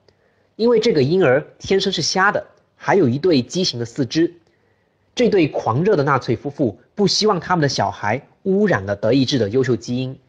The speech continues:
希特勒抓住机会，不仅同意这对变态夫妇杀死自己的亲生小孩，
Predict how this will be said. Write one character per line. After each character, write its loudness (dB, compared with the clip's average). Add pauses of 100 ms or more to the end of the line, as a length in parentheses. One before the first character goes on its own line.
(800)
希 0
特 4
勒 4
抓 2
住 0
机 -2
会， -2 (380)
不 2
仅 0
同 0
意 4
这 2
对 4
变 0
态 0
夫 -4
妇 -2
杀 2
死 -4
自 -6
己 -10
的 -6
亲 -4
生 0
小 -2
孩， -6